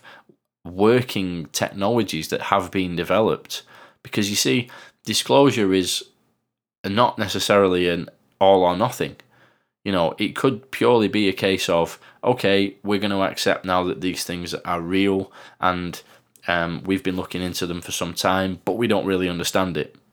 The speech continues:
You know, maybe if, if that was the case, that was the level of disclosure that, that was, that was, uh, you know, given out to the public, that, that would be very different to saying,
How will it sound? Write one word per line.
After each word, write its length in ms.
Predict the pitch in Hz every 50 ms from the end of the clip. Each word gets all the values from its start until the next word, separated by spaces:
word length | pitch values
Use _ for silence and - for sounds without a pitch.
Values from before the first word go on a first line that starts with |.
| _ _ _ _ _ _ _ _ _ _ _ _ _ _ _
You 100 | - 95
know, 280 | 90 90 98 120 127 - _ _ _ _ _ _ _ _ _ _ _ _ _ _ _ _ _ _ _ - - -
maybe 760 | 101 101 101 104 104 92 104 101 98 98 95 92 87 - _ _ _ _ _ _ _ _ _ _ _ _ _ _ _ -
if, 160 | - - -
if 240 | - 110 101 - -
that 220 | - 101 - -
was 280 | 98 98 101 101 98 -
the 80 | - -
case, 480 | - - 131 135 87 73 - - - -
that 260 | - 104 107 - -
was 160 | 98 98 98
the 120 | - 90
level 300 | 92 98 95 90 95 92
of 100 | 90 85
disclosure 540 | - 85 82 - - 95 87 87 87 87 87
that, 260 | 80 82 80 - -
that 120 | 85 85 -
was, 240 | - 87 85 - - - - -
that 140 | - 69 -
was, 260 | 76 82 - - -
uh, 240 | 85 82 82 82 - - - - _ _ _ _ _
you 100 | - 95
know, 140 | 87 82 82
given 300 | - - 98 90 90 85
out 220 | 92 95 90 - -
to 100 | - 87
the 80 | -
public, 640 | - - 120 127 127 76 69 82 - - - - - - - - - _ _ _ -
that, 220 | - 110 - -
that 160 | 120 117 95 110
would 120 | 104 95
be 120 | 98 95
very 300 | 92 98 104 98 95 90
different 440 | 85 98 117 123 - 95 87 87 85
to 80 | - 90
saying, 420 | - - 90 92 90 90 85 -